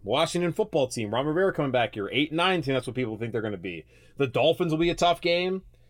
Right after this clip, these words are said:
And obviously, I mean, you got Atlanta again after the bye, and then, of course, Buffalo, Tampa, New Orleans, Tampa again. Those, at least Buffalo and Tampa, those are three games that are going to certainly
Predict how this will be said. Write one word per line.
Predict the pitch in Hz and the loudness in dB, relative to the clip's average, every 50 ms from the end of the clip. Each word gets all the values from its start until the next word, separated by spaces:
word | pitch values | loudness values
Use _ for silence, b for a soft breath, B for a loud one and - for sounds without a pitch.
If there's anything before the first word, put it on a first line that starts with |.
| - _ - | -20 _ -2
And | 135 139 | 0 2
obviously, | 147 160 175 170 160 - - 170 175 | 4 4 4 2 2 0 0 0 2
I | 160 | 2
mean, | 143 135 120 | 2 2 2
you | 127 | 2
got | 120 113 | 2 0
Atlanta | 107 110 120 131 147 160 160 151 | 0 0 0 2 2 2 2 2
again | 143 131 156 156 160 160 165 170 - - | 2 2 0 2 2 0 0 -2 -2 -2
after | 135 139 - - | -2 -2 -2 -4
the | 113 107 | -8 -6
bye, | - - 147 156 156 156 156 | -2 0 2 2 2 2 2
and | 147 139 131 | 2 0 0
then, | 127 127 | -2 -2
of | 120 | -2
course, | - 131 127 123 120 | 0 0 0 0 0
Buffalo, | - 131 127 127 - - 127 127 123 123 120 117 117 b b b b b b b - - | 0 -2 -2 0 0 0 2 2 2 2 0 -2 -4 b b b b b b b -6 -2
Tampa, | 151 143 143 135 123 123 123 120 104 95 | 0 2 2 2 2 2 0 0 0 -2
New | 113 120 | 0 2
Orleans, | 123 127 120 117 117 113 107 - | 2 4 4 2 0 -2 -4 -6
Tampa | - - 120 117 110 - 110 101 | -6 -4 -2 -2 -2 -2 -2 -2
again. | 104 104 95 110 - 92 - 78 82 | -2 -4 -4 -4 -6 -6 -6 -6 -4
Those, | 101 117 123 - - 123 98 85 | -2 -2 -2 -2 -4 -8 -6 -2
at | 92 123 131 | 0 2 2
least | 139 127 - - | 2 0 0 0
Buffalo | 135 135 131 - 131 123 120 | 0 0 0 0 0 0 0
and | 117 107 | -2 -2
Tampa, | - 120 117 110 - 107 101 98 92 b b b b b b b - | -2 0 -2 0 -2 -2 -2 -2 -4 b b b b b b b 2
those | 123 127 131 123 113 | 4 4 4 4 2
are | 123 120 117 113 107 95 - _ _ - | 2 2 2 2 0 -2 -6 _ _ -2
three | 143 131 139 139 127 | 0 2 2 4 4
games | 120 127 127 123 117 113 107 104 - - - - | 4 4 4 4 2 0 -2 -6 -8 -14 -8 -2
that | - 120 120 117 | 0 2 2 2
are | 117 | 2
going | 107 107 120 120 120 113 | 0 0 -2 -2 -2 -4
to | - - 113 117 110 107 | -6 -6 -4 -4 -4 -6
certainly | - - - 127 131 127 127 117 113 110 110 110 110 101 | -4 -2 0 0 0 0 -2 -6 -6 -4 -2 0 0 -2